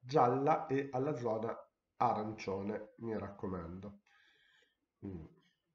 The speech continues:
Tant'è che proprio lo specifica, eh, il decreto,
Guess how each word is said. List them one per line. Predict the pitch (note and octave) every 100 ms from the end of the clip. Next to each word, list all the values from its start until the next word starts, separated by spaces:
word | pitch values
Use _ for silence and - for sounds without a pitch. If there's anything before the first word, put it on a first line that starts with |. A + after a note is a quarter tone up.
| _ _ _ _ _ _ - - B2+
Tant'è | C3+ D3+
che | C#3 D3
proprio | C3+ - B2
lo |
specifica, | C3 - D3 - C3 A#2+ - G#2+ G2+ - - - _ _
eh, | A2 G#2+
il | B2+ D3+
decreto, | E3 F3 B2 A2+ - B2+ - -